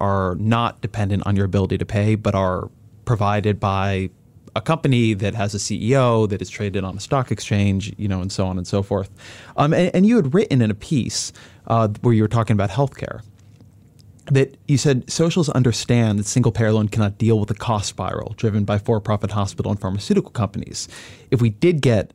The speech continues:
a single-payer system, the fight wouldn't be over. Socials would then fight for nationalization of the pharmaceutical industry. And, and I think that's an interesting point of delineation between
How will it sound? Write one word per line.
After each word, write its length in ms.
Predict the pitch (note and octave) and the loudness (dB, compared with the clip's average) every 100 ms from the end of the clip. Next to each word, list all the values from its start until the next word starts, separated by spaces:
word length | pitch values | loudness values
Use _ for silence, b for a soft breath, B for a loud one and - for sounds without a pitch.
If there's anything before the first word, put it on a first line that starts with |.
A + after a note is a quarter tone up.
| _ | _
a 80 | G#2+ | -2
single-payer 460 | - G2+ G2+ G2 | 0 0 0 -2
system, 480 | G#2 G#2 - G#2 G2 G2+ | -2 -4 0 0 0 -2
the 80 | A2 | -2
fight 240 | A2+ A2 | 0 0
wouldn't 260 | G#2 G2 G2 | 0 -2 -2
be 140 | - | -2
over. 300 | A2+ G#2+ - | 0 0 -2
Socials 420 | - A#2 A2 B2 | -2 0 0 -2
would 120 | A#2 G#2 | 0 2
then 180 | A#2 | 2
fight 260 | A2 A2 G2 | 2 -2 -2
for 100 | A2+ | -2
nationalization 960 | G#2 G#2 G2+ G#2+ G#2 G2+ G2 - G2 F#2+ | 0 0 0 0 0 0 -2 -2 -6 -4
of 120 | G2 | -6
the 60 | G#2 | -6
pharmaceutical 760 | - F#2 F#2 - F#3 C3 G2 - | -6 -6 -6 0 2 2 0 -4
industry. 560 | A#1+ - - - - B B B B - | -6 -8 -8 -10 -12 B B B B -2
And, 180 | D3+ D3 | 0 2
and 120 | D3+ D#3 | 2 2
I 80 | |
think 220 | D#3 G#3+ D3+ | 2 -2 -2
that's 440 | B2 D3+ E3 - | -2 0 2 2
an 80 | C#3 | 2
interesting 640 | - B2 - A#2 A#2+ G#2+ | 2 0 0 0 0 0
point 260 | - A#2+ G#2 | 0 0 0
of 80 | G#2 | 0
delineation 840 | G#2+ G2 G2+ G#2 D3+ D#3 A#2 G2 | 0 2 0 2 2 2 0 -2
between 540 | G#2 G#2 - G#2+ G#2 | -2 -2 0 2 0